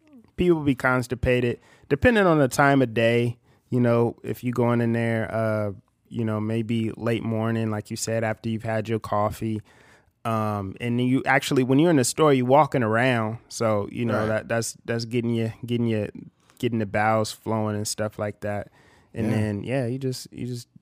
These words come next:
Speaker 1: and I mean, t-, T J Ma-, maybe it's a, not necessarily something that T J Maxx is doing, but it's just an, the experience of shopping in the mall like that. So, I mean,
Speaker 2: Yeah.
Speaker 1: not at a mall, but in, in a, in a shopping place like that. And they more than welcome you in there 'cause,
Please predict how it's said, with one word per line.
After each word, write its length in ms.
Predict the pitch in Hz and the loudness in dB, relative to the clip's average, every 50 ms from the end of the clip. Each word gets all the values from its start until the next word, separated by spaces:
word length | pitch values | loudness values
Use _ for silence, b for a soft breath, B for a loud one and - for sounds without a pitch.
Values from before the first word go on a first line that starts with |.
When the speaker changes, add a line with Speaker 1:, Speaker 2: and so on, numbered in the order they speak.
| _ _ _ | _ _ _
Speaker 1:
and 240 | 113 110 110 104 - - | -6 -4 -4 -4 -6 -4
I 140 | - 123 | -2 0
mean, 220 | 147 160 143 123 117 | 2 2 2 2 0
t-, 120 | - - - _ - - _ | -2 -8 -10 _ -20 -12 _
T 160 | - 139 147 | -2 -2 0
J 180 | 151 160 160 | 2 4 4
Ma-, 240 | 151 147 147 104 90 | 4 4 2 2 2
maybe 320 | 131 131 147 180 202 202 196 | 2 4 4 4 4 4 2
it's 160 | 180 - - | 2 2 0
a, 180 | 160 143 127 123 b b b b b b | 2 0 0 -2 b b b b b b
not 260 | 131 147 170 170 147 | 0 2 2 4 4
necessarily 440 | 156 160 143 - - 151 139 131 123 | 2 2 2 2 4 4 4 4 4
something 320 | - - 135 139 139 139 127 | 2 2 0 0 0 0 0
that 160 | 113 107 - | 0 -2 -2
T 140 | - 135 127 | -2 -4 -2
J 160 | 120 123 113 107 | 0 0 0 0
Maxx 340 | 107 113 120 127 - - | -2 -2 -4 -4 -4 -4
is 100 | 131 123 | -6 -4
doing, 300 | 117 127 131 139 139 135 | -2 0 0 0 0 0
but 140 | 117 113 110 - | 0 -2 -2 -2
it's 180 | - 123 117 | -4 -6 -6
just 240 | - - 117 - - | -4 -4 -4 -4 -2
an, 200 | 120 110 104 101 - _ - 95 | -4 -4 -4 -6 -8 _ -20 -8
the 120 | 101 113 | -4 -4
experience 720 | 107 101 - - - - 117 117 117 113 113 113 104 - - | -4 -4 -4 -8 -6 -4 -2 -2 0 0 0 -2 -2 -4 -6
of 100 | 104 98 | -8 -8
shopping 540 | - - - 104 98 101 - - 104 98 95 | -8 -6 -4 -2 -2 -2 -2 -2 -6 -4 -4
in 100 | 95 95 | -6 -6
the 80 | 95 92 | -6 -6
mall 280 | 92 92 92 95 95 | -6 -6 -6 -4 -6
like 240 | 92 90 90 92 - | -6 -8 -10 -12 -12
that. 260 | - 92 92 90 - - | -12 -10 -10 -12 -14 -12
So, 320 | - - - 101 98 101 B B B B B B B | -10 -6 -6 -4 -6 -6 B B B B B B B
I 100 | 135 135 | 0 2
mean, 120 | 127 127 | 4 6
Speaker 2:
Yeah. 100 | 139 139 | 6 6
Speaker 1:
not 40 | 120 | 4
at 100 | 110 107 | 2 0
a 40 | 104 | 0
mall, 260 | 101 104 104 104 104 | 0 0 0 0 0
but 140 | 98 107 107 | -2 -2 -4
in, 160 | 107 104 101 | -4 -4 -6
in 200 | - - 117 113 | -6 -6 -6 -6
a, 60 | 107 - | -6 -6
in 140 | - 123 123 | -4 -4 -4
a 40 | 113 | -4
shopping 420 | - - 117 107 110 - 113 104 | -2 -2 -2 -2 0 -2 -4 -4
place 300 | - - 107 107 104 - | -4 -4 -4 -4 -4 -6
like 200 | - 104 95 - | -6 -8 -8 -8
that. 260 | - 107 101 95 - - 123 127 - _ _ _ _ | -8 -8 -6 -6 -8 -12 -16 -20 -20 _ _ _ _
And 140 | - 113 120 | -2 2 4
they 60 | 151 | 4
more 260 | 196 170 139 143 156 | 6 6 6 8 8
than 160 | 156 156 147 143 | 8 8 8 6
welcome 320 | 147 151 156 - 151 147 | 6 4 4 4 2 2
you 160 | 147 151 151 | 4 4 4
in 80 | 151 147 | 4 4
there 200 | 147 147 151 151 | 4 2 2 2
'cause, 280 | 147 - 127 117 113 | 0 0 -2 -2 -2